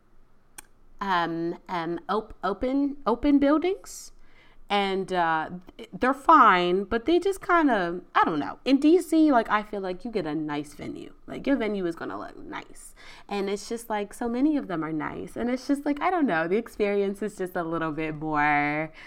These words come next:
I don't know. You know what I'm saying? And, like, you'll go to some of these brunch places. Like, listen, like, in D C, we do brunch. We do brunch.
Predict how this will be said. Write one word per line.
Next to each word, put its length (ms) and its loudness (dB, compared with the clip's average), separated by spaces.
I 160 4
don't 220 -8
know. 320 -10
You 180 -2
know 120 2
what 60 4
I'm 80 -2
saying? 420 6
And, 80 -2
like, 180 2
you'll 160 6
go 160 4
to 80 4
some 160 0
of 80 -2
these 160 0
brunch 380 2
places. 640 -2
Like, 300 0
listen, 600 -2
like, 160 -4
in 140 -4
D 280 6
C, 280 4
we 300 4
do 640 -2
brunch. 580 -2
We 240 -10
do 240 -6
brunch. 440 -8